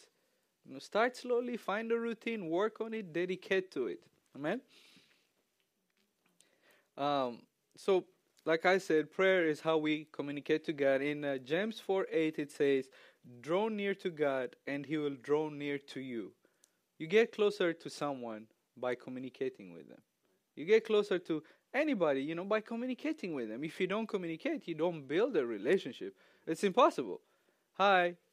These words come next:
my name is so-and-so." And if the other person doesn't answer back, you're like, "Oh, okay, that's weird. I guess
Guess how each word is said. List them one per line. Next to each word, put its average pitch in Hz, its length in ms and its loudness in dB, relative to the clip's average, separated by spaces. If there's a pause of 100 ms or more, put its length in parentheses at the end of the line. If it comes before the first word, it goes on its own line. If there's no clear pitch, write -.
(160)
my 151 120 -4
name 185 180 -2
is 180 80 -4
so-and-so." 180 640 2 (260)
And 160 100 -4
if 170 80 -2
the 170 100 6
other 196 220 8
person 180 380 0
doesn't 170 340 2 (680)
answer 156 300 0
back, 127 380 -2 (1040)
you're 113 160 -14
like, 110 160 -6
"Oh, 156 240 -8
okay, - 140 -10
that's 123 280 -8
weird. 135 160 0
I 123 100 0
guess 131 300 -4